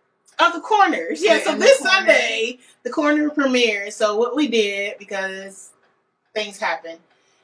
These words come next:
Speaker 1: is, I, but I still wanted to make sure that something got done. Because I needed that.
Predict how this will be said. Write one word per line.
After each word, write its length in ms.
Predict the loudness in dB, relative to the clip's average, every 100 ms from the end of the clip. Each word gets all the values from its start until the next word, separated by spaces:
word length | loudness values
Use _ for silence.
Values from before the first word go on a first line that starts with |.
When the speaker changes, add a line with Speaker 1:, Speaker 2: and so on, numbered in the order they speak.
| _
Speaker 1:
is, 680 | -6 -4 -2 -4 -6 -18 -20 _
I, 60 | -14 -14 _
but 120 | -8
I 60 | -8
still 280 | 0 0 2
wanted 300 | 0 -2 -8
to 200 | -8 -6
make 160 | -6 -8
sure 200 | -8 -8
that 140 | -8 -6
something 480 | -2 -2 -4 -14
got 260 | -8 -8 -6
done. 320 | -8 -10 -16 _ _ _ _ _ _ _ _ _
Because 200 | -10 -6
I 140 | -6 -8
needed 320 | -8 -8 -6
that. 320 | -4 -4 -6